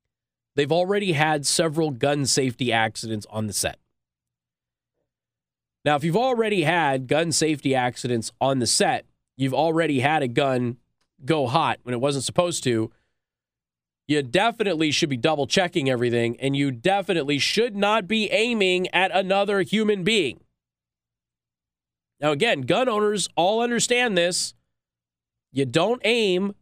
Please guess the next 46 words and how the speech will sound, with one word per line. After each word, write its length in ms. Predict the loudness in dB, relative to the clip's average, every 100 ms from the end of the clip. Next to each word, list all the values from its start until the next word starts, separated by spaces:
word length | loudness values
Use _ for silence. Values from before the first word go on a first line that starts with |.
| -2
a 120 | -2
firearm 540 | 2 2 2 2 0
at 100 | 0
somebody 580 | 0 0 2 2 0 -2 -2
unless 600 | 0 2 0 0 -2 -2
you 120 | 0
want 380 | 2 0 -2 -4
to 100 | -2
shoot 380 | 0 0 -2
them. 160 | -6 -8 _ _ _ _ _ _ _ _ _ _ _ _
So 160 | -2 0
if 80 | 0
you're 100 | 0
filming 340 | 0 0 0
a 60 | 0
movie, 600 | 0 0 0 0 -2 -4 _ _ _ _ _ _ _
'cause 120 | -2 0
I 40 |
know, 100 | 0
it's, 100 | -2 0
"Oh, 140 | 0
they're 120 | 0
filming 260 | -2 -2 0
a 40 |
movie. 260 | 0 0 0
They 100 | -2
do 140 | -2
that 100 | -2
all 80 | -2
the 60 | 0
time." 280 | -2 -2 -6 _ _ _
You'll 180 | -2 0
notice 420 | 2 2 0 0
that 180 | 0 2
a 20 |
lot 240 | 2 2 0
of 80 |
times 340 | 0 2 0 0
they're 120 | 0
not 160 | 2 2
actually 420 | 0 -2 -2 0
aiming 420 | 0 0 0 -2
at 280 | 0 0 2
a 140 | 0
real 260 | 2 2 2
person. 460 | 0 0 0 -2